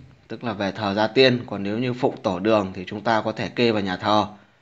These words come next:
Quý khách có nhu cầu về làm hoành phi câu đối cho nhà thờ thì quý khách hãy liên hệ với chúng tôi qua hai số hotline không chín tám sáu tám tám ba ba bốn chín hoặc không chín tám năm hai hai sáu sáu tám tư.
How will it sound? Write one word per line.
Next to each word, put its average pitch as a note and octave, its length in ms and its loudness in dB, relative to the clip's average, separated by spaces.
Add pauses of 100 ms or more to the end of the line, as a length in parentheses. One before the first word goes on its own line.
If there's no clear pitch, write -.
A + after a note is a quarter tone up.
(1600)
Quý G#2+ 100 -6
khách C3+ 220 2
có B2 80 -2
nhu B2+ 140 0
cầu A#2 280 4
về G2 180 2
làm G2 240 0
hoành G2 140 -2
phi A#2+ 160 2
câu A#2 160 0
đối A2 160 2
cho B2+ 60 -2
nhà A#2+ 160 0
thờ G2+ 240 2
thì F#2+ 120 -2
quý G#2+ 120 -6
khách C3 120 4
hãy C3 100 0
liên A#2+ 160 2
hệ G#2+ 180 4
với G#2 100 0
chúng G#2+ 160 -6
tôi B2+ 220 4 (220)
qua A2+ 160 4
hai A2+ 180 4
số A2 200 0
hotline B2 420 4
không A#2+ 260 0
chín G#2+ 240 0
tám A2 200 2
sáu A2+ 280 2
tám A2+ 240 0
tám A2+ 200 4
ba B2+ 80 4
ba A#2 140 6
bốn A2+ 180 2
chín B2 300 2 (400)
hoặc A2 260 0
không A#2+ 180 -2
chín A2+ 200 -2
tám A#2 180 4
năm B2+ 320 4
hai A#2+ 160 2
hai A#2 200 6
sáu G#2+ 180 0
sáu A2 200 2
tám A#2 280 2
tư. D3 200 4